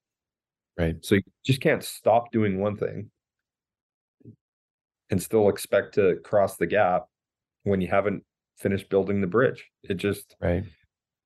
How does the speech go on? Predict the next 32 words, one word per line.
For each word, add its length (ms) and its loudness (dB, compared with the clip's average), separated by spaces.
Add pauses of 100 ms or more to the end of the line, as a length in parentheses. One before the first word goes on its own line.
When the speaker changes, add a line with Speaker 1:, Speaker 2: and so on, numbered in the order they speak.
Speaker 2:
it's 140 0
a 40 4
lunacy 540 2
to 80 -4
me. 260 -16 (760)
Speaker 1:
So 100 0
do 80 2
you 60 2
Speaker 2:
Right? 60 -6
Speaker 1:
think 160 -2
a 40 2
lot 220 2
of 80 -2
that 180 -2
comes 220 -2
from, 180 -2
like, 220 -4 (1080)
I 40 -10
mean, 280 -4
there's 180 -4
so 160 0
many 160 -2
different 380 -8
things 260 -2
that 180 0 (380)
go 260 4
into 180 -4
this, 180 -8
but, 320 -6 (920)
like, 80 -4
it's 120 2
a 140 2